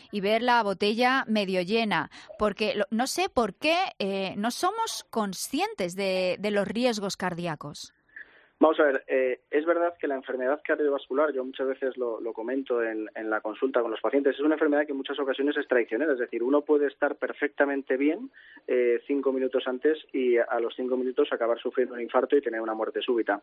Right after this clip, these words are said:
Speaker 2: Es verdad que, eh, en todo esto influye lo que hemos hecho previamente y para ello es esencial el tema de la prevención y los cuidados que nosotros hagamos sobre nuestra salud cardiovascular.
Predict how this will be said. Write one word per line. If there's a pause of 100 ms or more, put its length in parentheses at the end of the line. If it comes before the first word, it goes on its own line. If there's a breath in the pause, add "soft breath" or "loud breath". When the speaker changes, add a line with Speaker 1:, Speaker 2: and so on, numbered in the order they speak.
(300 loud breath)
Speaker 2:
Es
verdad
que,
eh,
en
todo
esto
influye
lo
que
hemos
hecho
previamente (480 loud breath)
y
para
ello
es
esencial
el
tema
de
la
prevención
y
los
cuidados
que
nosotros
hagamos
sobre
nuestra
salud
cardiovascular.